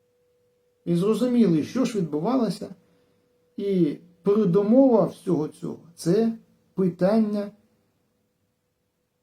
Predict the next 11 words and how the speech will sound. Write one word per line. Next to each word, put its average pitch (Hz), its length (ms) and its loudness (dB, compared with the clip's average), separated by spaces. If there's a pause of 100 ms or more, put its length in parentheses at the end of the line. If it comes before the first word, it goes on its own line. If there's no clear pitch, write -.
(400)
референдуму, 196 960 0 (420)
про 170 160 0
яке 208 260 2
ми 180 100 2
далі 185 320 0
будемо 160 560 -4 (360)
казати. 120 320 -14 (1400)
Тому, 247 340 2
шановні 214 240 2
глядачі, 143 340 -2 (880)
перший 226 680 0